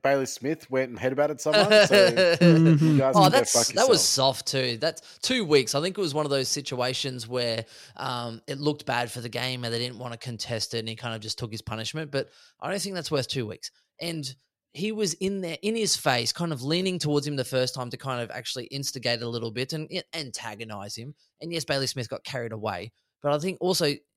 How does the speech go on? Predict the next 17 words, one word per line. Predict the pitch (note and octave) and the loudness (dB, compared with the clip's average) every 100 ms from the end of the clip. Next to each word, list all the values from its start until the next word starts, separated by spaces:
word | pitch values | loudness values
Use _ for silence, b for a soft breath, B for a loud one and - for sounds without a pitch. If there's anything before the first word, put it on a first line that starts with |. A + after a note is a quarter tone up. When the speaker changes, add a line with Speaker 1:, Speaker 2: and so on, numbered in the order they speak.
| _ | _
Speaker 2:
you | D3 C3+ | -8 -6
know, | A#2+ | -6
he | C3 E3 | -6 -4
was | D#3+ C3+ | -4 -4
leaning, | C#3 D#3 D3 | -4 -2 -4
Tui | C3 G3 F#3+ | -4 -2 0
was | D#3+ | -2
kind | F3+ D3 | -2 -4
of | B2+ | -2
leaning | D#3+ D#3 C#3 | -2 -2 -4
towards | C3+ D3 C3+ | -4 -4 -4
him | C3 | -6
as | A#2+ C#3 B2 | -6 -6 -4
he | D3 B2+ | -6 -6
did | C#3 | -6
the | B2+ | -4
whole | B2+ C#3+ A#2+ | -2 -2 -2